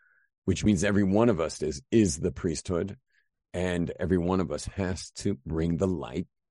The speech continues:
into the darkest place. Well, it turns out that Hanukkah comes every year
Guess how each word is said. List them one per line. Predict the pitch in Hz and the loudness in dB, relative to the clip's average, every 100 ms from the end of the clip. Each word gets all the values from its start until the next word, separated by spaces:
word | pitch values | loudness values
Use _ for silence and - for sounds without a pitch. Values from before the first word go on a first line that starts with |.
| _ | _
into | - 85 80 | -2 -2 0
the | 95 | -2
darkest | 87 69 - 101 - | -2 -6 -4 -6 0
place. | 147 123 - - _ _ - - _ | 2 2 -2 -18 _ _ -20 -20 _
Well, | 90 95 | -2 0
it | - | 0
turns | 107 101 98 | 2 4 4
out | 123 135 101 - | 6 6 4 2
that | 90 - | -2 -2
Hanukkah | - 98 117 95 60 71 - _ _ - | 0 2 2 0 -2 -2 -6 _ _ -8
comes | 85 82 80 | -4 -2 -2
every | 78 85 | -2 0
year | 95 73 65 85 | -2 -2 -6 -8